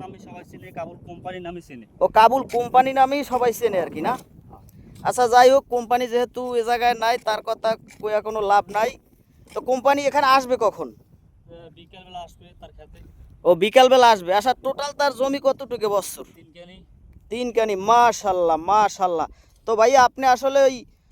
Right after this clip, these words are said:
Speaker 2: আহ, দিন মজুর হিসাবে কাজ করতে আছেন
Speaker 1: হ্যাঁ, হ্যাঁ।
Speaker 2: নাকি? মানে দৈনিক না ঠিয়া?
Speaker 1: আমি মাস কি আসে, মাস হিসাবে।
Speaker 2: মাস হিসাবে?
Speaker 1: হ্যাঁ।
Speaker 2: তো মাসে আপনারে কত টাকা বিল দেবে?
Speaker 1: আমার তিন মাসে ষাট হাজার টাকা বেতন আছে।
Speaker 2: তিন মাসে ষাট হাজার টাকা খাওয়া দাওয়া?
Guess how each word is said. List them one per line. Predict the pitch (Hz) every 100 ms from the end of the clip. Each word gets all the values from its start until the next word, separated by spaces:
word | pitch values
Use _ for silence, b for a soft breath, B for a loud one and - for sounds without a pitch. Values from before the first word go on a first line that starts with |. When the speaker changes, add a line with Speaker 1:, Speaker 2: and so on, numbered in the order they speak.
| _ _
Speaker 2:
আহ, | 170
দিন | 160 175 254
মজুর | 262 269 277
হিসাবে | 262 254 262
কাজ | 254 220 -
করতে | 226 -
আছেন | 180 151 104
Speaker 1:
হ্যাঁ, | 139
হ্যাঁ। | 123 _ _ _
Speaker 2:
নাকি? | 190 214 127
মানে | 123 190 196
দৈনিক | 202 285 294 269
না | 247
ঠিয়া? | - 220 208 170 - _ _
Speaker 1:
আমি | 202 202 202 202
মাস | 180 175 -
কি | 196
আসে, | 180 175 156
মাস | 151 -
হিসাবে। | _ 147 110 - -
Speaker 2:
মাস | 254 220 226
হিসাবে? | 254 269 160 -
Speaker 1:
হ্যাঁ। | _ - - _
Speaker 2:
তো | 214
মাসে | 220 254 262 262
আপনারে | 240 - 254 233
কত | 247 247
টাকা | 254 254 254
বিল | 233 254
দেবে? | 247 254 269 - _ _ _ -
Speaker 1:
আমার | 170 165 -
তিন | 185
মাসে | 202 190
ষাট | 185 170
হাজার | 165 175
টাকা | 175 160
বেতন | - 165
আছে। | 165 190 - - _ _ - -
Speaker 2:
তিন | 214 233
মাসে | 254 240 269
ষাট | 269 208 220
হাজার | 262 254 247
টাকা | 247 247 262
খাওয়া | - 185 214
দাওয়া? | 220 254 277 277